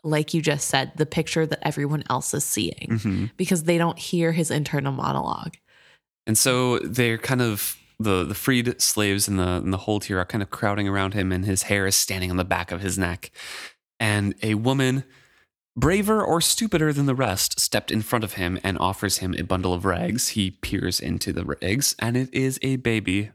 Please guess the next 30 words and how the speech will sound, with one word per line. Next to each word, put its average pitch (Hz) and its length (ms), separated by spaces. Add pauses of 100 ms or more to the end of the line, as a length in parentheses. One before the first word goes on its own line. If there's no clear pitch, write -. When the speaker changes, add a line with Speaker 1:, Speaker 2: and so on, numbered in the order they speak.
(120)
Speaker 2:
with 101 260
a, 95 340 (600)
uh, 90 240 (180)
a 110 60
bluish 131 480
X - 400
that 104 160
some 98 240
diligent 98 400
slaver 98 360
had 107 120
already 104 400
marked 98 340
besides - 380
the 98 80
child's - 500
nose. - 640 (1500)
She 131 120
says, 123 240
"Born 123 280
on 127 140
this 117 120
ship, - 380
born 120 200
into 117 200
slavery, 101 480
but 107 180
freed 92 380
by 92 140
you. 95 480